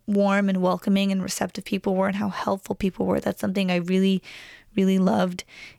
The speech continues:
and still love. One thing I did notice, just because of my background with health and wellness and being an athlete, is just that I saw so much of this same pattern in the self-defense industry of people not taking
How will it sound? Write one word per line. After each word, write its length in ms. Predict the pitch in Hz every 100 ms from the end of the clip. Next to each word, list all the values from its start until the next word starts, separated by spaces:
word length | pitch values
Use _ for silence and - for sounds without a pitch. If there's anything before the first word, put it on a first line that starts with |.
| -
and 100 | 190
still 300 | - 190 185
love. 320 | - - - _ _ _
One 280 | - 202 208
thing 380 | 220 226 226 226 _ -
I 220 | - 190 -
did 400 | 196 185 185 196 -
notice, 680 | 190 190 190 - - - - _
just 340 | - 185 - -
because 460 | 196 - 190 185
of 100 | 190
my 160 | 190 185
background 760 | 175 175 180 190 175 180 180 - _ -
with 200 | 196 180
health 440 | 190 180 196 -
and 80 | 190
wellness 460 | 180 185 180 196 -
and 80 | 185
being 180 | 180
an 120 | 190 -
athlete, 520 | 190 190 - 190 - _ -
is 160 | 214 196
just 300 | - 226 -
that 320 | 220 196 202 - _ -
I 100 | 202
saw 240 | - 226
so 220 | 220 233
much 260 | 214 196 202
of 100 | 185
this 340 | 180 - - -
same 320 | - 196 185
pattern 360 | - 208 185
in 140 | 180 185
the 80 | 185
self-defense 720 | 190 175 185 - 180 196 -
industry 540 | 196 185 - 196 185 180
of 120 | 196 -
people 300 | 233 233 220
not 280 | 180 180
taking 640 | - 202 208 180 190 196